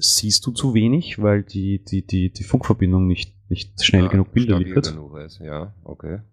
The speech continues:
Speaker 1: Die Auflösung ist relativ schlecht. Jetzt kann man natürlich sagen, okay, ist ja egal, ich brauche jetzt nicht so viel sehen. Naja, aber eben doch, wenn ich das Ding im Sportmodus irgendwie mit fünfzig flieg, will ich schon
Speaker 2: Ja.
Speaker 1: ein bisschen mehr sehen.
Speaker 2: Gerade bei der Geschwindigkeit will man doch extrem gut sehen dann, oder?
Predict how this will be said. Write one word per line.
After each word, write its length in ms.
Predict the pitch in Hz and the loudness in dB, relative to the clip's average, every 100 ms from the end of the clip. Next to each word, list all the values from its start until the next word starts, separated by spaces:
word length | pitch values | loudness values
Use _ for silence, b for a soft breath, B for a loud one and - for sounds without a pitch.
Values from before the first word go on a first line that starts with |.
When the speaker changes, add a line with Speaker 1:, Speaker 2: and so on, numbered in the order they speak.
| _ _ _ _ _ _ - - | _ _ _ _ _ _ -6 2
Speaker 1:
Die 120 | 131 | 4
Auflösung 560 | 98 107 123 117 117 | 6 4 4 4 2
ist 180 | 113 - | 2 2
relativ 400 | 95 101 120 107 | 2 2 0 -2
schlecht. 640 | - - 87 131 - - - - - _ _ _ _ _ _ _ 95 | -2 0 -2 -2 -6 -12 -14 -20 -20 _ _ _ _ _ _ _ -10
Jetzt 120 | - | -2
kann 100 | 104 | 0
man 80 | 104 | 2
natürlich 180 | 104 | 0
sagen, 160 | - 101 | 2 0
okay, 200 | 98 101 | 0 0
ist 120 | 104 | 2
ja 100 | 104 | 4
egal, 300 | 98 92 95 | 2 2 0
ich 80 | 104 | 0
brauche 200 | - 95 | -2 0
jetzt 160 | 95 - | 0 0
nicht 140 | 95 | -2
so 80 | 95 | -2
viel 180 | 87 95 | -4 -2
sehen. 340 | 90 95 104 | 2 2 4
Naja, 240 | 98 95 95 | 4 4 4
aber 160 | 92 | 2
eben 220 | 90 95 90 | 0 0 0
doch, 360 | 85 - - | -2 -2 -6
wenn 100 | 87 | -2
ich 80 | 87 | 0
das 140 | 95 | 0
Ding 160 | - 95 | 2 2
im 100 | 95 | 2
Sportmodus 640 | - 85 85 101 98 95 | 2 0 2 2 2 2
irgendwie 240 | - 98 98 | 2 2 2
mit 160 | 95 | 0
fünfzig 500 | - 98 90 - 101 | -2 -2 0 -2 -2
flieg, 460 | - 101 101 - - | 0 2 2 0 -8
will 320 | - 92 92 | -6 0 0
ich 120 | 90 | 2
schon 120 | - | 4
Speaker 2:
Ja. 60 | 92 | 4
Speaker 1:
ein 40 | |
bisschen 320 | 87 - 98 90 | 4 2 0 0
mehr 200 | 85 87 | 0 2
sehen. 200 | 92 123 | 2 2
Speaker 2:
Gerade 300 | - 95 98 | -2 -12 -8
bei 160 | 90 | -10
der 160 | 78 78 | -8 -10
Geschwindigkeit 760 | 73 - 101 101 104 95 82 | -10 -4 -2 -2 -4 -2 0
will 120 | 87 85 | 0 -2
man 180 | 78 | -2
doch 140 | 73 73 | -6 -8
extrem 580 | 82 - - 110 180 185 | -8 -6 -2 2 4 4
gut 220 | 82 - | 0 -6
sehen 400 | - 73 65 64 | -2 -2 -2 -4
dann, 240 | 64 64 | -8 -8
oder? 340 | 71 82 143 | -8 -4 -4